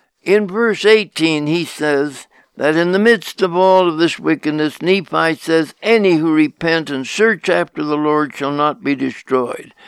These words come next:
However, he says there is no hope for those who belong to the great and abominable church of the devil.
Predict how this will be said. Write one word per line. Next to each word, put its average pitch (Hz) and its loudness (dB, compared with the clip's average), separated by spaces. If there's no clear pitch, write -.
However, 143 2
he 143 2
says 135 -2
there 143 2
is 131 -2
no 220 4
hope 202 2
for 123 -6
those 160 0
who 156 -2
belong 156 0
to 143 -8
the 143 -4
great 160 0
and 151 -6
abominable 151 -4
church 151 -4
of 127 -8
the 123 -4
devil. 117 -10